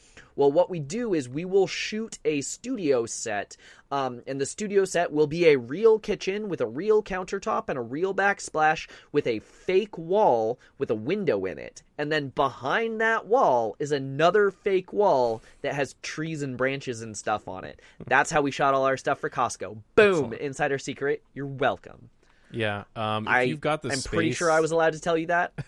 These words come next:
Speaker 2: <laughs> I mean, you're not under N D A anymore, right? <laughs>
Speaker 1: No, no, I'm not.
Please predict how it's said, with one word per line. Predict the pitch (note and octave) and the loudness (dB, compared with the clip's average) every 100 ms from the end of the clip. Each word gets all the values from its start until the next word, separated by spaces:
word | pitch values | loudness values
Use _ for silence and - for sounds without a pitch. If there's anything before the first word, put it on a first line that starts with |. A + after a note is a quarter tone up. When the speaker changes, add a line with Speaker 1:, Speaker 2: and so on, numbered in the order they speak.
| _ | _
Speaker 2:
<laughs> | _ - | _ -20
I | - - | -18 -8
mean, | - - B5+ A5+ - - - - | -6 -2 -4 -4 -10 -14 -8 -2
you're | F3 | 0
not | C#3+ C#3 | 0 0
under | C3 | -2
N | B2 | -2
D | A#2+ | -2
A | B2 | -2
anymore, | A#2+ G#2+ A#2 C3 - | -4 -6 -6 -6 -8
right? | - - F#3 | -12 -10 -12
<laughs> | - - - | -8 -6 4
Speaker 1:
No, | F#3+ A#2+ - | 6 6 2
no, | D#3 | 2
I'm | D3+ | 2
not. | B2+ - | 0 -4